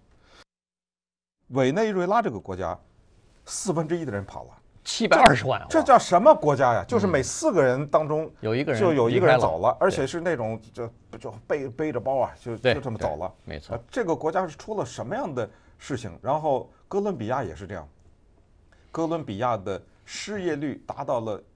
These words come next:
Speaker 1: 史无前，就创纪录的这样的失业，
Speaker 2: 嗯。
Speaker 1: 就是肯定呢，是很多人是出于经济的原因，他们要离开这个国家，包括尼加拉瓜呀，刚才说的巴西，巴西也是这样，
Speaker 2: 对。
Speaker 1: 也跑不，但巴西离美国多远呐？
Speaker 2: <laughs>
Speaker 1: <laughs>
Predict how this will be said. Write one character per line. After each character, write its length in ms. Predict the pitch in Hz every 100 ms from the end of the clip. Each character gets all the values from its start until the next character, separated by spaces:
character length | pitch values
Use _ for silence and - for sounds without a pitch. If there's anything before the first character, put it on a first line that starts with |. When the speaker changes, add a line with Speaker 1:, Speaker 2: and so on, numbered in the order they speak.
| _
Speaker 1:
史 280 | - - 127
无 100 | 165
前， 220 | 196 208 208 -
就 100 | 226
创 220 | - 240
纪 120 | 247
录 140 | 269 190
的 160 | 95 - - 98
这 60 |
样 100 | 101
的 60 | 95
失 180 | - 101
业， 100 | 98
Speaker 2:
嗯。 60 | - _ -
Speaker 1:
就 120 | 185
是 60 | -
肯 240 | - 117
定 180 | 139 262
呢， 140 | 170 120
是 100 | -
很 180 | 92
多 160 | 92 165
人 140 | 120
是 240 | 123 131 - _ -
出 160 | - 123
于 140 | 127
经 220 | 131 160
济 100 | 131
的 60 | 87
原 180 | 82 85
因， 160 | 107 - _ _ _ _
他 100 | 143
们 120 | 120
要 140 | 107 -
离 80 | 95
开 140 | 107
这 120 | 95 90
个 140 | 87
国 160 | 76 95
家， 160 | 98 -
包 140 | 131 139
括 260 | 135 117
尼 180 | 98 117
加 180 | 120 117
拉 140 | 117
瓜 180 | 123 123
呀， 60 | 107
刚 120 | 107
才 80 | 110
说 140 | 113
的 160 | 90 85 - _
巴 180 | 147 170
西， 300 | - 170 - _ _
巴 140 | 196 208
西 140 | 196
也 100 | 107
是 120 | 85
这 80 | 98
样， 100 | 82 - - -
Speaker 2:
对。 120 | 98
Speaker 1:
也 100 | 123
跑 180 | 120 80
不， 60 | -
但 120 | 160 - _
巴 160 | - 233
西 200 | 226 214
离 160 | 196
美 120 | 233 131
国 140 | 151
多 180 | - 226
远 200 | 196 110 92
呐？ 80 | 104 98 -
Speaker 2:
<laughs> 240 | 147
Speaker 1:
<laughs> 0 | 247